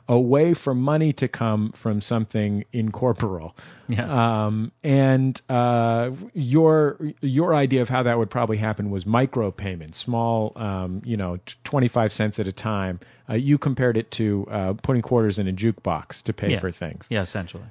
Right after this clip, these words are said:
Speaker 1: Um, or, or even, you know, a dollar or, or two at a time. Um, this is now almost ten years since then.
Speaker 2: Mm-hmm.
Speaker 1: Um, and you can buy a song on iTunes for ninety-nine cents, but they'd rather you didn't. <laughs>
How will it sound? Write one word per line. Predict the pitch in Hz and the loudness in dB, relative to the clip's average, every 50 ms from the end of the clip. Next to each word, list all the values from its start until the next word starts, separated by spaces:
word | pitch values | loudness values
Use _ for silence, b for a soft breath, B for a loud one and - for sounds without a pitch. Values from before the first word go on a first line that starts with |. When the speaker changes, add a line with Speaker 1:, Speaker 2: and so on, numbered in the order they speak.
| _ _ - | _ _ -2
Speaker 1:
Um, | 120 117 110 107 104 104 107 107 123 - | 0 2 2 4 2 2 0 0 -2 2
or, | 160 160 175 180 | 2 2 2 2
or | - - 170 175 | 2 0 2 4
even, | 175 165 143 139 135 131 | 4 4 4 2 -2 -2
you | 127 | 0
know, | 117 107 101 101 - | 0 0 -2 -4 -4
a | 123 113 | -6 -4
dollar | 107 113 107 101 98 95 90 | -2 -2 -2 -2 -2 -4 -4
or, | 87 90 | -6 -8
or | - - 104 98 92 | -6 -4 -4 -4 -4
two | 90 - - - 120 104 95 - | -6 -8 -4 -2 -2 -2 -2 -4
at | 85 82 | -6 -8
a | 82 | -10
time. | 80 - - 82 80 80 82 90 - B B B B B B B B B B - | -12 -10 -12 -10 -10 -10 -12 -14 -14 B B B B B B B B B B -4
Um, | - 120 117 117 117 117 117 117 117 117 120 123 _ _ _ _ _ _ - | 0 2 4 4 4 4 4 2 2 0 -2 -4 _ _ _ _ _ _ -6
this | 143 139 185 185 - | 2 4 4 4 4
is | 160 131 120 | 0 -2 0
now | 143 131 127 120 120 | 0 2 2 2 4
almost | 135 143 147 131 113 - | 4 4 2 2 0 2
ten | - 135 120 117 | 2 2 2 4
years | 123 135 143 117 101 90 87 90 - - - 127 | 4 4 4 4 2 0 -2 -4 -10 -14 -12 -10
since | - - 120 101 92 87 - | -6 -4 -2 -2 -2 -2 -4
then. | - 107 123 117 101 87 80 80 82 95 _ - | 0 0 2 2 2 -2 -4 -8 -12 -14 _ -6
Speaker 2:
Mm-hmm. | 123 110 98 127 180 196 _ - 113 | -6 -4 -4 -6 -8 -10 _ -6 -6
Speaker 1:
Um, | 101 95 92 92 90 90 90 90 92 - _ - | -4 -2 -2 -2 -4 -4 -4 -6 -6 -8 _ -6
and | - 127 117 117 113 110 110 110 107 107 104 98 - - _ _ _ _ _ _ - _ _ _ _ _ _ _ _ _ _ _ _ - | -2 0 0 2 2 2 0 0 0 -2 -4 -6 -10 -18 _ _ _ _ _ _ -20 _ _ _ _ _ _ _ _ _ _ _ _ -10
you | 143 147 151 156 156 151 | -8 -6 -2 -2 0 0
can | - 151 143 | 2 0 2
buy | 135 147 147 147 | 4 4 4 4
a | 139 | 2
song | 123 - 143 131 123 117 | 2 2 2 0 2 2
on | 113 110 110 | 2 0 0
iTunes | 110 113 113 110 - 104 98 95 | 2 0 0 -2 -2 -4 -6 -6
for | - - 107 | -4 -2 -2
ninety-nine | 104 104 107 107 104 101 98 95 95 | 0 0 0 0 0 0 -2 -2 -4
cents, | - - 113 104 90 - - | -4 -2 -2 -2 -2 -4 -8
but | - - 107 98 110 104 - | -12 -12 -8 -4 -4 -4 0
they'd | - 104 98 | 0 0 0
rather | 98 110 110 117 117 110 101 | 2 2 2 4 2 2 0
you | 92 92 90 | -2 -2 -4
didn't. | 98 117 113 107 95 92 104 - | -2 -2 -2 0 -2 -4 -6 -4
<laughs> | - - - | -2 -2 -2